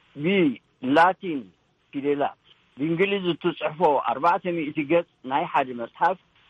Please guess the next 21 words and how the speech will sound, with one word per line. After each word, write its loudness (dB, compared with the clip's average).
ኣብ 2
ማህተም 2
ቤት 0
ክትወስዶ -2
ከለኻ -4
ኣርባዕተ 2
ሚእቲ -6
ሽሕ -4
ክንበልካ 0
ክነህትመልካ፣ -2
ክፈለና 0
ክነህትመልካ -2
ክብልኻ 0
እዩ። -4
ብግእዝ 2
ፊደላት 0
ናይ 2
ትግርኛ -2
ፊደላት -6
ክትፅሕፍ -2
ከለኻ 0